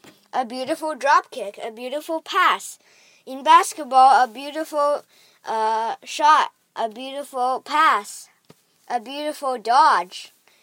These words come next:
uh, a beautiful crossover, and whatever. So, beautiful, there are also many synonyms,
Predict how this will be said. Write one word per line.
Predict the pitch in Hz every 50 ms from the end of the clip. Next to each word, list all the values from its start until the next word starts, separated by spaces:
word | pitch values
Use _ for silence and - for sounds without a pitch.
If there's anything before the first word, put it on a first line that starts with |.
| _ _ _ _ _ _ -
uh, | 202 208 208 208 214 214 208 208 - _ _ _ _ _
a | - 226 226
beautiful | 214 277 294 277 311 302 302 277 277
crossover, | - - 285 269 320 359 359 - 277 233 214 196 202 185 185 190 196 - _ _ -
and | - 202 214 208
whatever. | 202 208 208 208 208 202 196 196 208 214 220 - _ _ _ _ _ _ - - _ _ _ - - _ _ _ _
So, | - - 302 269 277 277 269 - - 247 -
beautiful, | 311 370 415 403 381 330 - 269 262 277 277
there | 240 269 262
are | 240 247 247 240
also | - 254 294 339 403 370 - 311 277 269
many | 240 240 240 247 269 285 302 302 311
synonyms, | - - - 233 233 254 269 247 233 214 185 160 170 175 175 180 - -